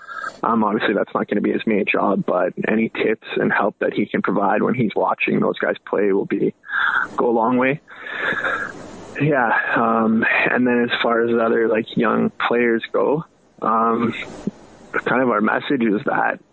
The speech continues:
if they're ready to go and if they're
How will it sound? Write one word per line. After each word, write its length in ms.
if 140
they're 160
ready 280
to 100
go 400
and 340
if 180
they're 120